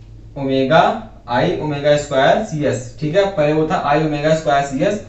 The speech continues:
तो इसका फॉर्मूला भी था हमारा आई omega square और सीएस, ठीक है?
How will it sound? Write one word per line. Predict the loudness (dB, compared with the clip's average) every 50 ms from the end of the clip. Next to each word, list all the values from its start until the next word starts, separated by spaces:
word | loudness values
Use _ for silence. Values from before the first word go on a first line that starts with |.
| -16 -20 -20 -20 -14 -10
तो | -6 -6
इसका | -4 -4 -4
फॉर्मूला | -2 -2 -2 -2 -2 -2
भी | -2 -2 -2 -2
था | -2
हमारा | 0 0 0 0 0 0 -2 -2 -2 0
आई | 0 0 0 -2 -2 -2 -4 -4 -6 -14 -18 -20 -20 -20 -14 -6
omega | -2 0 2 2 4 4 4 4 2 2
square | -2 -2 -2 0 0 2 2 2 2 2 0 -4 -8 -12 -12 -6
और | -4 -4 -4
सीएस, | -4 -4 -6 -6 -6 -4 -6 -6 -10 -12 -16 -20 -20 -18 -16
ठीक | -6 -2 0
है? | 0